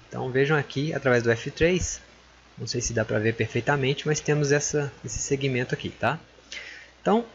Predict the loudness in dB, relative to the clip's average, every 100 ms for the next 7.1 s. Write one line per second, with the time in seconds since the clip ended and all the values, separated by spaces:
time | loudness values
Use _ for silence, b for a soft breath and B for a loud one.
0 | -10 -2 -2 0 2 2 4 2 2 2
1 | 0 -2 -6 -10 -18 -8 0 4 4 2
2 | 2 2 2 0 0 2 4 4 2 -2
3 | -2 2 2 4 6 4 2 -8 B B
4 | B -2 2 4 4 4 0 0 0 0
5 | 0 0 0 -2 -6 0 0 2 2 2
6 | 4 2 2 0 -2 -2 -2 0 0 0
7 | -4